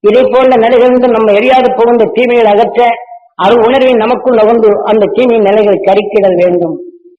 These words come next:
ஆக கணவன் மனைவியும் காலை துருவ தியானத்தில் எடுத்துட வேண்டும். ஆக துருவ மகிழ்ச்சியின் சக்தி நான் பெற வேண்டும், என் மனைவிக்கு கிடைக்க வேண்டும், அந்த அருள் சக்தி பெற வேண்டும், அது அருள் உணர்வு எனக்குள் படர வேண்டும்.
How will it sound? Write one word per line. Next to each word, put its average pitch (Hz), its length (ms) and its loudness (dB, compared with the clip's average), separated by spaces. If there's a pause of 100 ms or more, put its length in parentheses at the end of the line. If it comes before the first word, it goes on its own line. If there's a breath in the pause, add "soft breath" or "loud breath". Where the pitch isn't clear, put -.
(200)
ஆக 214 300 0
கணவன் 254 420 0
மனைவியும் 247 420 0
காலை 214 240 2
துருவ 247 260 2
தியானத்தில் 208 520 0
எடுத்துட 208 460 0
வேண்டும். 175 420 0 (460)
ஆக 208 240 -2
துருவ 233 260 0
மகிழ்ச்சியின் 233 520 0
சக்தி 247 240 -2
நான் 226 220 0
பெற 220 140 2
வேண்டும், 240 400 2
என் 208 180 0
மனைவிக்கு 240 420 -2
கிடைக்க 214 340 -2
வேண்டும், 233 300 0
அந்த 220 160 0
அருள் 233 240 -2
சக்தி 240 220 -2
பெற 226 180 2
வேண்டும், 220 320 0
அது 202 180 0
அருள் 208 220 2
உணர்வு 208 240 2
எனக்குள் 196 400 -4
படர 185 240 0
வேண்டும். 175 340 0